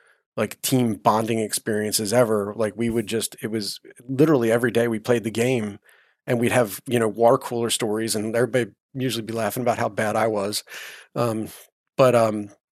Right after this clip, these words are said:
to the point where they would, like, put me in the middle 'cause there was some game balancing stuff where, like, if you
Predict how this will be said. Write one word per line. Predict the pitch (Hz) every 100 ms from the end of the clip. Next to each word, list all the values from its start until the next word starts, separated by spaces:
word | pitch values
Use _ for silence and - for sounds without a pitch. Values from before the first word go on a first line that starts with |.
| -
to | 139
the | 139
point | 139
where | 127
they | 117
would, | 120 117
like, | 110
put | - 156
me | 127 123
in | 127
the | 120
middle | 113 120 120 107
'cause | - 113
there | 107
was | 110
some | -
game | 113 113 113
balancing | 117 107 123
stuff | - 120 -
where, | 117 113 107
like, | 113 -
if |
you | 117 113 113